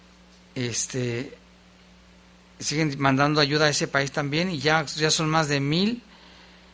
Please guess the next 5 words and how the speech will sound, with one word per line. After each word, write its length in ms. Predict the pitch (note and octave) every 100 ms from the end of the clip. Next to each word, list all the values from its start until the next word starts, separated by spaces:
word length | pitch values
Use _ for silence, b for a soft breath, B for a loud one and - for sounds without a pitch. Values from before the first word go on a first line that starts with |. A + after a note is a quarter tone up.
| B - - -
novecientos 720 | D3+ D3+ D3 F3+ F#3+ G3+ G#3
cuarenta 600 | - D#3 C#3+ C#3 C3+ C#3+
y 120 | C3+ C#3+
un 340 | E3 G3 - -
muertos. 960 | C#3 C3 C#3 C#3 C3 - A2+ G#2 -